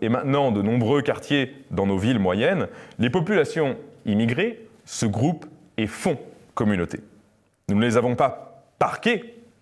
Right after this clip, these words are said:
ils ont fait bloc, reproduisant ici les cadres traditionnels de la vie au bled.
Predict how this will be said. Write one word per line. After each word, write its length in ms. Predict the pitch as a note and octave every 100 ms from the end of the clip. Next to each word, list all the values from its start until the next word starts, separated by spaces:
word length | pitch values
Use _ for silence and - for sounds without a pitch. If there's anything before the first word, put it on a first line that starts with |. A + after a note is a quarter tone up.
| _
ils 200 | A#2+ G#2
ont 60 | B2
fait 120 | C#3
bloc, 380 | D3 C3+ - - - _ _ _ _
reproduisant 460 | G#2 A#2+ A#2 A#2 A#2+
ici 320 | A#2+ - F3
les 140 | A#2
cadres 300 | A2+ D3 A2
traditionnels 720 | G#2+ C3 A#2+ A#2 A2+ G#2+ C3 A#2+ - - -
de 80 | G2+
la 120 | G2
vie 160 | G2+
au 60 | F#2+
bled. 360 | F#2+ F#2 D#2